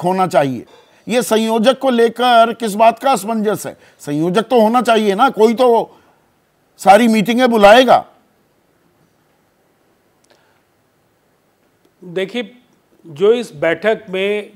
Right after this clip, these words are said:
Speaker 2: जिन मुद्दों पर बात होनी थी, उसमें आपके सवाल भी चर्चा में शामिल रहे हैं।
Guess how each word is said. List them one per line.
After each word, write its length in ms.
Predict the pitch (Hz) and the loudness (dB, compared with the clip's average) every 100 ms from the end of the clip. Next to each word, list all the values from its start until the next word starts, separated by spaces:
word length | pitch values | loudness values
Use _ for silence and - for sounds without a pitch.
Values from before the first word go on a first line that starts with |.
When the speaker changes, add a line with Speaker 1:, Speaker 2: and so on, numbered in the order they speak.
| 151 | -14
Speaker 2:
जिन 180 | 147 202 | -4 -4
मुद्दों 400 | 190 175 147 208 | -4 -8 -4 -4
पर 140 | 202 | -2
बात 320 | 170 160 165 160 | 0 0 -2 -8
होनी 240 | 151 156 | -8 -10
थी, 300 | - - - _ _ _ _ _ - | -12 -20 -20 _ _ _ _ _ -16
उसमें 280 | 196 - 196 | -14 -4 0
आपके 340 | 185 180 220 | 0 0 -2
सवाल 380 | 214 196 180 190 | -2 -2 0 0
भी 160 | 175 185 | -2 -6
चर्चा 340 | 175 - 175 | -6 -4 -6
में 140 | 165 | -6
शामिल 360 | 160 170 151 151 | -6 -6 -4 -8
रहे 140 | 120 | -10
हैं। 200 | 107 104 | -18 -20